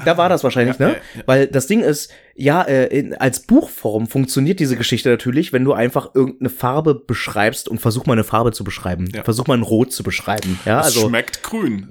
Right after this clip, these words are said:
Speaker 1: <laughs> Ja, so. Hm. Ja, und wenn du halt sagst, okay, du, du, du schreibst halt eine Geschichte darüber, dass es eine völlig neue Farbe gibt, die keiner irgendwie beschreiben kann, die keiner gesehen hat
Speaker 2: Ah.
Speaker 1: vorher, dann ist das,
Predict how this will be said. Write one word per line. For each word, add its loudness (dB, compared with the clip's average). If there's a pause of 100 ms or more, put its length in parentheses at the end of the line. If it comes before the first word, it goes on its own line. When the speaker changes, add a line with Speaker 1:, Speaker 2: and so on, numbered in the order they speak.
Speaker 1:
<laughs> 6
Ja, 4
so. -6
Hm. 0 (240)
Ja, 4
und 4
wenn 4
du 2
halt 2
sagst, 2
okay, 2
du, -4
du, 0
du 0
schreibst 0
halt 2
eine 2
Geschichte 0
darüber, 2
dass 0
es -8
eine 2
völlig -2
neue 4
Farbe -4
gibt, -6
die -2
keiner 0
irgendwie 2 (380)
beschreiben 0
kann, 0
die -2
keiner 0
gesehen 2
hat 0
Speaker 2:
Ah. -6
Speaker 1:
vorher, 2 (500)
dann 0
ist -2
das, -4